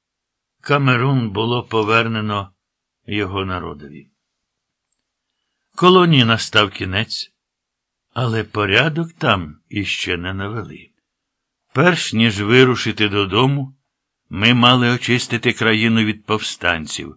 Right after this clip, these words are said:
хлопців із Народного Союзу Камеруну, щоб залишити територію чистою для Аїджо, президента, друга Франції, щоб він міг і далі готувати для нас суп.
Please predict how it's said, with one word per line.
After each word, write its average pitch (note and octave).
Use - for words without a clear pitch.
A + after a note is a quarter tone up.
хлопців B2+
із F#2+
Народного F#2+
Союзу F#2
Камеруну, G#2
щоб F#3+
залишити B2
територію G#2+
чистою G#2+
для F#2+
Аїджо, A2+
президента, A2
друга E2+
Франції, -
щоб A2
він G#2
міг C3+
і C#3+
далі G#2+
готувати F#2
для E2+
нас E2
суп. -